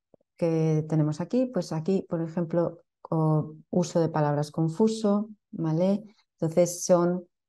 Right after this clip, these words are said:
eh, debería revisarlo y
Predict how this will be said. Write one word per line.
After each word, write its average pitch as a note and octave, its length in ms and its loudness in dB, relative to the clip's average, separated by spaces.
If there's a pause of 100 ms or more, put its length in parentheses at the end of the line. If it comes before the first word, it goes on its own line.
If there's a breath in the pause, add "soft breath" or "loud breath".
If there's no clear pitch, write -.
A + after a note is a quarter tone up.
(200)
eh, D3+ 1000 2 (680)
debería D#3+ 680 2
revisarlo G3+ 1120 0 (560)
y G#3 380 4